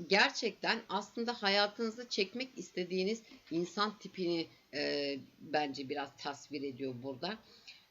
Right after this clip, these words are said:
E, altında çıkan kartsa tutku kartı. Kendini seven ve içtenlikle gülümseyebilen her insan çekici ve caziptir. Sandığından çok daha cazibeli ve çekicisin. Ateş renklerine ağırlık ver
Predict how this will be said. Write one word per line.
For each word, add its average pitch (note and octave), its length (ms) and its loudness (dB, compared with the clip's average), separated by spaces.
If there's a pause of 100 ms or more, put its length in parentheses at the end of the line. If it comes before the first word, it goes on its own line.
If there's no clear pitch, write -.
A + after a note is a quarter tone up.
(220)
E, D3 60 2
altında F3+ 680 2
çıkan C#4+ 380 0
kartsa C4+ 580 -2 (160)
tutku G#3 420 -4
kartı. C#3 500 -4 (360)
Kendini A3 480 4
seven C4+ 480 2
ve A3 100 2
içtenlikle A3 680 2
gülümseyebilen E3 840 2
her C#4 240 -4
insan G3+ 540 -2 (260)
çekici G#3 460 0
ve D4 300 0
caziptir. D#3+ 580 2 (360)
Sandığından C#4 720 2
çok - 280 -4
daha F#3+ 260 2
cazibeli D#3+ 580 0
ve D#4+ 120 -4
çekicisin. F3 640 -4 (240)
Ateş C4 400 0
renklerine D3 520 -2
ağırlık D#3+ 520 -4
ver D4 160 0